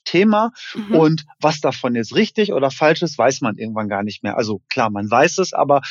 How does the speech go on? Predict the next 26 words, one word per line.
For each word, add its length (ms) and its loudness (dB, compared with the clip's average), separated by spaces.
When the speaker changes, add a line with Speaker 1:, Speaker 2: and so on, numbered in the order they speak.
Speaker 1:
da 100 0
steht 260 -6
alles 280 0
halt 180 -2
nebeneinander. 680 0
Und 140 -8
wenn 120 2
man 120 2
es 80 -10
jetzt 160 -4
halt 140 -2
nicht 180 -2
genau 260 2
weiß 280 2
und 80 -2
das 100 -10
erste 320 -4
Mal 180 -2
sich 220 -6
damit 320 -6
beschäftigt, 800 -2
dann 140 0
ist 160 -4
man 140 0
überwältigt 640 2
von 260 0